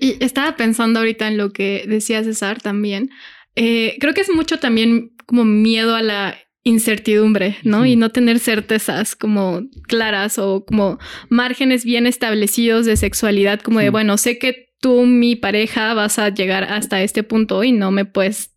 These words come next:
Speaker 1: dejar", otra vez, entrecomillando,
Speaker 3: <laughs>
Speaker 1: "por otra persona fuera de
Speaker 2: Ujú.
Speaker 1: este margen", ¿no? Pero como, eh, esto que implica la bisexualidad también de navegar en, en la ambigüedad, me, me, me gusta eso que dijiste. Eh,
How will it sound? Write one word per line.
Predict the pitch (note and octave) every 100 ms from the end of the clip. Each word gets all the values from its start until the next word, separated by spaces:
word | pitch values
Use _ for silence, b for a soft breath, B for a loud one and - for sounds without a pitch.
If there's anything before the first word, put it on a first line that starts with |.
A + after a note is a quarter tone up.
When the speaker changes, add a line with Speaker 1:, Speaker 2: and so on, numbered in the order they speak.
| -
Speaker 1:
dejar", | G3 G#3+ - G3+ F#3+ -
otra | A3+ G3+
vez, | F#3+ A#3+
entrecomillando, | A3 G#3 - G3 - F#3 F#3+ - -
Speaker 3:
<laughs> | - -
Speaker 1:
"por | A3
otra | G3 A3+ B3
persona | A#3 G#3 A3 A3
fuera | A3 A#3 A3+
de | G#3+
Speaker 2:
Ujú. | G#3+
Speaker 1:
este | A3
margen", | G#3 A3 A3 F#3 G3
¿no? | G3 B3+ C4+
Pero | G#3+ G3 F3+ - B B B B B _
como, | - A#3+ A#3 A#3 _ _ _ _
eh, | A#3+ B3 -
esto | B3 C4+
que | C4
implica | A3+ A#3+ B3
la | A#3+
bisexualidad | A3 A3 G#3+ A3 G#3+ A3
también | A3 A3 A3
de |
navegar | A3+ G3+ G3 G3+ G3+ -
en, | A3 A3
en | A3+ G#3+
la |
ambigüedad, | G#3 G#3 G3 F3+ G#3 -
me, | - G#3
me, | A3 G#3
me | A3+ G3+
gusta | G3+ -
eso | G#3 G#3+
que | -
dijiste. | G3+ G3+ G#3+ - G#3+ C4+
Eh, | B3 A3 G3+ A3